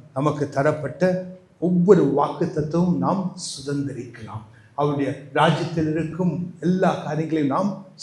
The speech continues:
சுதந்திரிக்கலாம், அவருடைய அன்பு நமக்குள் வந்ததனால். நான்காவதாக,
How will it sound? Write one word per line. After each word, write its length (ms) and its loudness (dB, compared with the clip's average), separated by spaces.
சுதந்திரிக்கலாம், 760 -2
அவருடைய 320 -2
அன்பு 340 2
நமக்குள் 560 0
வந்ததனால். 680 -6
நான்காவதாக, 960 0